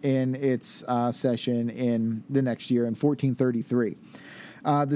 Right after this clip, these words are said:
the assembly now assumed very worthy proportions, and besides, the plan of an agreement with the Hussites, and we'll get into the Hussites, uh, uh, the followers of John Huss, later on. Um,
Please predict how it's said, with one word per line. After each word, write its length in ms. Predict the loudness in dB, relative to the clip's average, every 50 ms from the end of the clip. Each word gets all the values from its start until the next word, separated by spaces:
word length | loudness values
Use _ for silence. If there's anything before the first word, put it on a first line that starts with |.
| 0 2
the 140 | 2 4 4
assembly 380 | 4 4 2 2 2 2 2 2
now 220 | 2 2 2 2
assumed 480 | 0 0 2 2 4 4 4 4 4 4
very 240 | 4 4 4 2
worthy 320 | 2 2 2 2 4 2 2
proportions, 640 | 0 0 0 2 4 4 4 4 2 0 0 2 2
and 100 | 2 2
besides, 520 | 0 0 0 2 2 2 2 2 0 0
the 100 | 0 -2
plan 460 | -2 2 0 2 2 4 2 2 0
of 400 | -2 0 0 2 2 2 0 -2
an 180 | 0 0 2 2
agreement 640 | 0 0 2 2 2 4 4 2 2 0 -2 -4 0
with 340 | 2 2 4 2 0 0 2
the 240 | 2 4 4 2 2
Hussites, 500 | 0 0 0 2 0 0 0 0 0 0
and 100 | 2 2
we'll 100 | 2 4
get 240 | 4 4 4 4
into 220 | 2 0 2 2 2
the 120 | 2 2
Hussites, 640 | 2 0 0 0 0 0 0 0 -2 -4 -4 -6 -6
uh, 180 | -6 -6 -8 -10 -10
uh, 100 | -10 -10 -10 -10 -10 -6
the 120 | -6 -4
followers 340 | -2 0 0 2 0 0 -2
of 60 | -2
John 240 | 0 0 0 0 0
Huss, 340 | 0 0 -2 -2 -4 -8 -6
later 360 | 0 0 2 2 2 0 0
on. 240 | 0 -2 -2 -4 -6 -10 -14 -20 -20 -20 -20 -20 -20 -20 -20 -20 -20 -20 -20 -20 -20 -20 -20 -20 -20 -20 -20 -20 -18 -4 0
Um, 400 | 2 2 2 2 0 0 -2